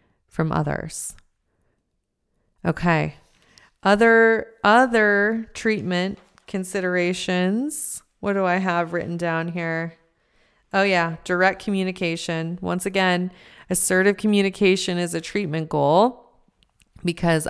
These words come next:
I am usually, if I have avoidant attachment, I'm probably either not communicating at all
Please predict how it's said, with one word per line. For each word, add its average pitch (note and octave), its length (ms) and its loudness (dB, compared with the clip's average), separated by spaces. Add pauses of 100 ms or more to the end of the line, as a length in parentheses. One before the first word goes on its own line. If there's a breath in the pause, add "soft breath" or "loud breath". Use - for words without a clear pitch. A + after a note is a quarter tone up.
I E3 480 4
am E3+ 160 -2
usually, E3 800 -2
if - 200 -4
I D#3 120 4
have D#3 160 2
avoidant G3 500 2
attachment, F#3 480 2
I'm E3 160 -2
probably C#4+ 880 2 (600 loud breath)
either F3+ 360 4
not D#3+ 420 4
communicating A#3+ 840 2
at A3 180 2
all F#3+ 640 6